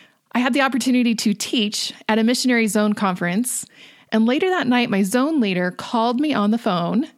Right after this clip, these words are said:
to tell me how much he appreciated my presentation, and he complimented me on my powerful insight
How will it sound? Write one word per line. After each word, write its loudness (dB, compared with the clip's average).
to -4
tell -2
me 2
how -2
much -2
he 0
appreciated 0
my 0
presentation, -2
and 0
he 2
complimented 0
me -2
on 0
my 2
powerful 0
insight 0